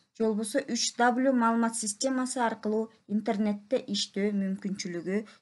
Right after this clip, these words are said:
түзүлөт. Бир миң тогуз жүз токсонунчу жылы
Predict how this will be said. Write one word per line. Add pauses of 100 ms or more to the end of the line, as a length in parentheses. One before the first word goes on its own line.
түзүлөт. (1120)
Бир
миң
тогуз
жүз
токсонунчу
жылы